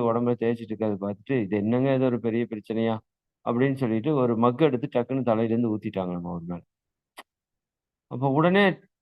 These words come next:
குளிர்ல அது ஊத்துனோனே இவருக்கு என்ன ஆயிடுச்சுன்னா, கோவம் வந்துருச்சு. பயங்கரமா கோவம் வந்துருச்சு. "ஓ! அப்படியா? உனக்கு இது ஒண்ணும் பிரச்சனை இல்லையா?" அப்படின்னு சொல்லிட்டு பக்கத்தால இருக்கிற பக்கெட்டையே தூக்கி அந்த அம்மா மேல தலையிலேருந்து ஊத்திட்டாரு அந்த தண்ணிய.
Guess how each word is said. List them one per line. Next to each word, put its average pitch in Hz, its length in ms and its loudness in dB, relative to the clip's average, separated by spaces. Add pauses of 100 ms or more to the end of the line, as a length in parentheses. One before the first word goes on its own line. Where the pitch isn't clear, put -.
(200)
குளிர்ல 208 380 4
அது 160 220 6
ஊத்துனோனே 165 500 0
இவருக்கு 139 300 -2
என்ன 135 140 -2
ஆயிடுச்சுன்னா, 131 440 -4
கோவம் 117 280 2
வந்துருச்சு. 101 300 -2
பயங்கரமா 123 500 -2
கோவம் 107 240 -2
வந்துருச்சு. 98 400 -6 (960)
"ஓ! 135 160 0
அப்படியா? 120 460 6 (300)
உனக்கு 117 240 -2
இது 123 100 2
ஒண்ணும் 139 180 -2
பிரச்சனை 135 300 -4
இல்லையா?" 117 240 0
அப்படின்னு 127 300 -2
சொல்லிட்டு 120 300 -4
பக்கத்தால 135 420 0
இருக்கிற 120 240 -2
பக்கெட்டையே 156 520 0
தூக்கி 127 260 -6
அந்த 110 160 -4
அம்மா 113 180 0 (140)
மேல 104 180 -2 (520)
தலையிலேருந்து 113 440 0
ஊத்திட்டாரு 95 380 -6
அந்த 85 160 -8
தண்ணிய. 85 300 -12